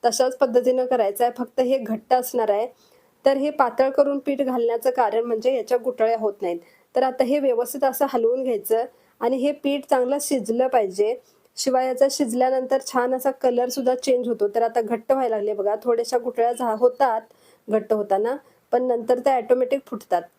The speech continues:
तर असं फक्त हलवून घ्यायचं व्यवस्थित, तळाला लागत सुद्धा नाही कारण आपण तूप घातलंय, त्यामुळे तुम्ही बघू शकता. तर हळूहळू हे पीठ घट्ट होतं आणि मंद गॅसवरती ह्याला शिजवून घ्यायचं. इतकं शिजवायचं की आपलं मऊसूत असं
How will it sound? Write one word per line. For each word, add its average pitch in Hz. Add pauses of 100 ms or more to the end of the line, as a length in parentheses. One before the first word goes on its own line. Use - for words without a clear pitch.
(300)
तर 247
असं 262
फक्त 269
हलवून 254
घ्यायचं 233
व्यवस्थित, 202 (400)
तळाला 233
लागत 240
सुद्धा 247
नाही 240
कारण 226
आपण 226 (120)
तूप 277
घातलंय, 220 (460)
त्यामुळे 214
तुम्ही 233
बघू 220
शकता. 226 (520)
तर 240
हळूहळू 247
हे 262 (120)
पीठ 262
घट्ट 226
होतं 254
आणि 226
मंद 240
गॅसवरती 254
ह्याला 240
शिजवून 247
घ्यायचं. 220 (440)
इतकं 247
शिजवायचं 254
की 277
आपलं 254
मऊसूत 254
असं 254